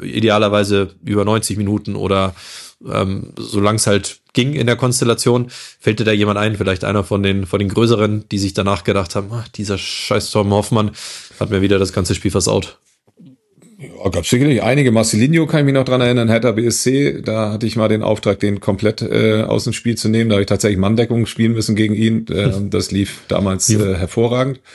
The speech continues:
Speaker 1: Wie weit bist du mit?
Speaker 2: Schon fast, äh, tatsächlich so der, der übliche Gang zur Toilette, ne? Das, was ja immer
Speaker 1: <laughs>
Speaker 2: besprochen wird.
Speaker 1: Ja.
Speaker 2: Ähm,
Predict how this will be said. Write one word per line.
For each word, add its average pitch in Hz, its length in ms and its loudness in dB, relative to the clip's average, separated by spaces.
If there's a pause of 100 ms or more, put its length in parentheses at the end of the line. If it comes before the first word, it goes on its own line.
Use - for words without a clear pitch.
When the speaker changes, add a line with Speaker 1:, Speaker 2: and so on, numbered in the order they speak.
(140)
Speaker 1:
Wie 120 160 2
weit 127 160 0
bist 131 160 -4
du 120 60 2
mit? 135 260 -2 (1800)
Speaker 2:
Schon 120 240 0
fast, 123 320 0
äh, 117 280 4
tatsächlich 117 440 2
so 110 180 4
der, 104 280 2
der 104 240 0
übliche 107 420 0
Gang 104 220 0
zur 110 160 -2
Toilette, 107 340 0
ne? 113 140 2
Das, - 360 -4
was 101 160 0
ja 107 100 -2
immer 101 140 0
Speaker 1:
<laughs> - 20 -4
Speaker 2:
besprochen 107 460 0
wird. 110 300 0
Speaker 1:
Ja. 107 400 0
Speaker 2:
Ähm, 107 320 -4